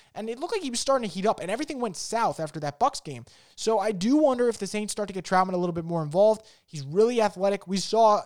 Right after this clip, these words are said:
today he had one really nice play after the catch, a nineteen-yard catch, where he caught it for about, like, ten and then carried defenders for an extra nine yards. The guy is physical. I'd like to see him get more usage. We'll see what happens.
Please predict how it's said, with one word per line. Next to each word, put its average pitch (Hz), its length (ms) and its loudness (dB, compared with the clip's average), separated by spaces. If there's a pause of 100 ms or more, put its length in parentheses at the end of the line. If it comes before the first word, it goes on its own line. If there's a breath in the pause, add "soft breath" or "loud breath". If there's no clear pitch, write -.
today 180 360 0
he 151 100 -6
had 165 140 -2
one 165 280 -2
really 170 200 2
nice 156 180 -4
play 170 380 -2
after 139 160 -8
the 123 80 -14
catch, 151 300 -4
a 139 40 -14
nineteen-yard 147 500 -4
catch, 165 280 -2
where 143 160 -4 (240 loud breath)
he 180 100 -4
caught 208 220 4
it 202 100 -4
for 190 80 -4
about, 180 180 -2
like, 156 160 -10
ten 175 220 -2
and 160 80 -4
then 147 80 -4
carried 170 320 2
defenders 160 380 -4
for 151 160 -2
an 143 40 0
extra 147 240 -6
nine 147 260 -6
yards. 156 340 -2 (240 soft breath)
The 165 80 -10
guy 190 160 0
is 190 140 -4
physical. 220 520 -4 (320 loud breath)
I'd 214 160 2
like 226 140 -2
to 220 80 -6
see 226 160 -6
him 226 80 -4
get 208 180 0
more 208 180 4
usage. 240 440 -6 (180 soft breath)
We'll 180 120 -2
see 180 180 -6
what 156 140 0
happens. - 420 -8